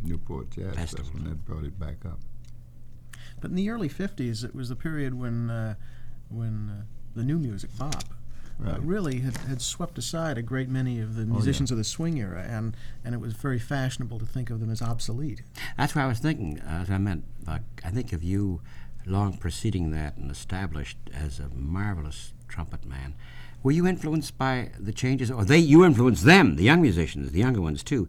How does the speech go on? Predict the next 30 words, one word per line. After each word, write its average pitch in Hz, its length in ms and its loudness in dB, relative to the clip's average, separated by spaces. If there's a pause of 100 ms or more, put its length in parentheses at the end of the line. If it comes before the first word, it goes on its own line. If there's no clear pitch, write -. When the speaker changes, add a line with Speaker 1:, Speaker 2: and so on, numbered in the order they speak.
(240)
Speaker 2:
Were 113 120 6
you 180 240 8
yourself 156 480 0
affected 156 500 -4
by 147 160 -4
it - 180 -8
too? 120 220 -8 (540)
Speaker 1:
By 101 260 2
the, 95 200 2
uh, 92 140 0 (540)
the, - 220 -4
the 80 180 -4
modernists? 127 580 0
Speaker 2:
Yeah. 90 320 0
Speaker 1:
No. 90 460 0 (1300)
No, 92 180 2
I, 104 360 0
I 110 240 -2
just 113 260 -4
always 90 380 0
played 90 320 -2
the 90 60 -4
way 92 220 0
I 82 120 -2
feel. 80 360 -4 (680)
Uh, 82 260 2 (640)
no 90 200 2
matter 95 300 2
who 110 200 2
it's, - 140 -4